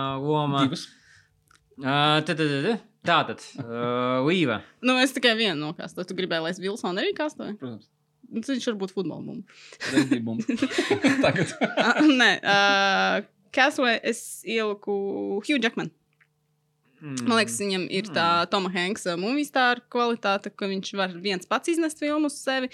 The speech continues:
Speaker 3: Viņš
Speaker 2: Mm.
Speaker 3: māk notievēt, kā ļoti pārliecinoši,
Speaker 1: Mhm.
Speaker 3: kā viņš pierādīja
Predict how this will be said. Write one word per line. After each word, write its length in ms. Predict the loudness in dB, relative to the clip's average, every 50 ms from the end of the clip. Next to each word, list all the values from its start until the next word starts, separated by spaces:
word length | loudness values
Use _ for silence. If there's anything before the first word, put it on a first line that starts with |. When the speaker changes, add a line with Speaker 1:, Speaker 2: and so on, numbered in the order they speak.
| -12 -16 -10 -6
Speaker 3:
Viņš 220 | -4 -4 -4 -2
Speaker 2:
Mm. 100 | 0 2 4
Speaker 3:
māk 200 | 4 4 2 0
notievēt, 520 | 0 0 2 2 2 2 2 0 -2 -2
kā 140 | -4 -4 -2 -2 -2
ļoti 380 | -2 -2 -4 -4 -4 -4 -2 0
pārliecinoši, 400 | 0 2 2 0 0 -2 -4 -4
Speaker 1:
Mhm. 60 | -4 -4
Speaker 3:
kā 60 | -6
viņš 80 | -6 -6
pierādīja 640 | -6 -4 -2 -2 -2 -2 -4 -4 -4 -4 -4 -4